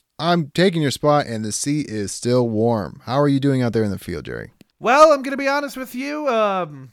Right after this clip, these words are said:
Speaker 2: I, I'm missing the warm chair.
Speaker 1: Missing
Speaker 2: The
Speaker 1: the warm
Speaker 2: warmth
Speaker 1: chair.
Speaker 2: was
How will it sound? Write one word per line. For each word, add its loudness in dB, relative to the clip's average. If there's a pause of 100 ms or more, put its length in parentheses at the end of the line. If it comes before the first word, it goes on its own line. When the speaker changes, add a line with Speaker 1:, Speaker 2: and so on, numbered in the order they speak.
(120)
Speaker 2:
I, 0
I'm 0
missing -4
the 2
warm 2
chair. -4 (180)
Speaker 1:
Missing 2
Speaker 2:
The 2
Speaker 1:
the 2
warm 6
Speaker 2:
warmth -4
Speaker 1:
chair. 0
Speaker 2:
was -2